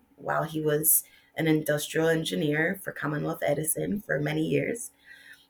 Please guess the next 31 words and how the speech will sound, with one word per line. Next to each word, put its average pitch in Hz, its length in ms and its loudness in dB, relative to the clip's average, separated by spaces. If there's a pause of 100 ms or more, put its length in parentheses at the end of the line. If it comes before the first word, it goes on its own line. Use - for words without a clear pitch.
(120)
And 180 120 4
so 170 120 4
he 175 260 -2
learned 170 380 2
technique. 156 600 -4
He 160 200 -8
learned 170 260 2
how 156 80 -2
to 151 80 -2
cook - 260 -4
outside 147 800 4
of 151 160 -6
the 139 80 -4
cultural - 480 -6
food. - 300 -10
Like, - 160 -8
he - 160 -6
knew 214 240 4
how 151 100 2
to 156 100 2
make - 160 -10
a 120 140 0 (200)
arroz 151 340 2
con 147 160 -2
gandules. - 460 -6 (220)
He 359 240 2
knew 240 200 8
how 160 100 8
to - 100 -2
make 156 240 -4 (200)
bife. - 160 -8